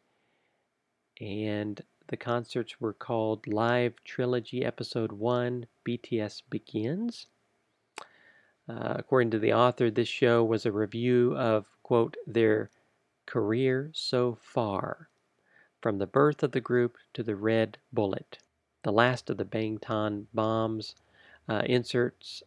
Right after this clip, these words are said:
uh, comes next, and it's a reference to a February twenty fifteen Bangtan bomb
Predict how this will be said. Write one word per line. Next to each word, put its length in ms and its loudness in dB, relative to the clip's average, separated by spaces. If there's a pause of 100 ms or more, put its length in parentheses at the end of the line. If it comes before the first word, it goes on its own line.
(120)
uh, 320 -6 (1300)
comes 400 -4
next, 480 -4 (720)
and 480 -4
it's 520 -12
a 160 -2
reference 460 -2
to 260 -4
a 100 -2 (120)
February 640 2
twenty 420 -4
fifteen 1040 -4 (1400)
Bangtan 500 -2
bomb 500 -2